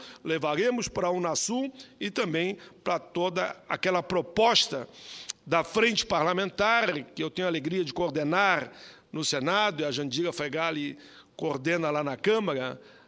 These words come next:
a deputada do, do P C do B do Rio de Janeiro, que é a integração da América do Sul. Por fim, senhor presidente, eu quero ainda fazer dois registros. Primeiro, dizer que o comentário que eu fiz aqui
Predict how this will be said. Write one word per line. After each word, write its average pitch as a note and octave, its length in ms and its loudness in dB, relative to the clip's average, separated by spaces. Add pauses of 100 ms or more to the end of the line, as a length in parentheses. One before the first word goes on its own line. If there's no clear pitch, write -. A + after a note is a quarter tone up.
a C3 60 -6
deputada C#3+ 480 -2
do, C#3+ 300 -8 (400)
do C3+ 100 -10
P C3 160 -4
C D#3 140 -2
do B2 80 -4
B C#3 120 -2
do C3+ 100 -4
Rio C#3 100 -2
de B2+ 60 -4
Janeiro, C#3+ 600 2 (460)
que D3 200 0
é F#3+ 240 2
a E3 160 4
integração F#3 880 0 (140)
da C#3+ 160 -2
América D3+ 680 -2
do D3 280 -6
Sul. B2+ 400 -4 (160)
Por - 200 4
fim, B3+ 260 4
senhor F3+ 240 2
presidente, E3 720 2 (320)
eu D3 180 -4
quero F#3 260 2
ainda F#3 180 2
fazer D#3+ 300 2
dois E3+ 360 2
registros. C#3+ 760 0 (1300)
Primeiro, F#3+ 340 2
dizer D3+ 340 2
que E3 100 -6
o C#3 40 -2
comentário F3+ 480 0
que E3+ 80 -2
eu D#3 40 0
fiz D3 240 -2
aqui C#3+ 300 -4